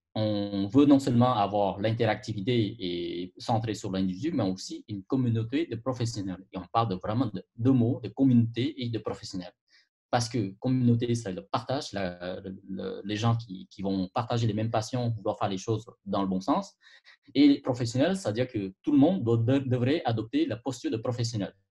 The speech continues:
C'est-à-dire qu'on n'est pas juste la main-d'œuvre à pisser du code. On veut faire les choses proprement selon l'art, euh, les règles de l'art, les règles de l'art du métier de software development. Et le quatrième étant, euh, sur, euh, centré sur la collaboration avec le client,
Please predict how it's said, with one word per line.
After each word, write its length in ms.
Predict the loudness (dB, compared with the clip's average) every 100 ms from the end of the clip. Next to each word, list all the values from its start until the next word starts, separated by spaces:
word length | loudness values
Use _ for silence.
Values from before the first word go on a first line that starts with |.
| _ _
C'est-à-dire 320 | -8 -4 -2
qu'on 140 | -2 -4
n'est 80 |
pas 120 | -2 0
juste 320 | -2 -4 -8
la 80 | -8
main-d'œuvre 300 | 0 0 -2 _
à 80 | -10
pisser 240 | -6 -2
du 140 | -2 -2
code. 180 | -6 -6 _ _ _ _
On 80 | -6
veut 340 | 4 4 4 0
faire 100 | 2
les 100 | 2
choses 160 | 0 -4
proprement 580 | -8 -6 -2 -2 -4 -10 _ _
selon 480 | 2 6 6 4 -4
l'art, 560 | -4 4 4 4 0 -6
euh, 160 | -4 0
les 160 | 2
règles 260 | 4 2 2
de 60 |
l'art, 280 | 2 2 0 -2
les 100 | 0
règles 220 | 0 0
de 40 |
l'art 360 | 0 0 0 -4
du 120 | -2 2
métier 380 | 2 0 -2 -2
de 180 | -4 -4
software 480 | -6 -4 -2 -2 -4
development. 420 | 0 0 -2 -8 -10 _ _ _ _ _ _ _ _ _ _ _ _ 4
Et 140 | 6
le 60 | 6
quatrième 440 | 4 4 4 4
étant, 500 | 0 2 2 2 -2
euh, 260 | -2 0 -2
sur, 420 | -4 -2 -2 -2 -4
euh, 180 | -4 -2
centré 300 | -2 0 -2
sur 200 | -4 -6
la 80 |
collaboration 560 | -2 -2 0 -2 -2 -6
avec 260 | -6 -8 -10
le 60 |
client, 340 | -6 -4 -4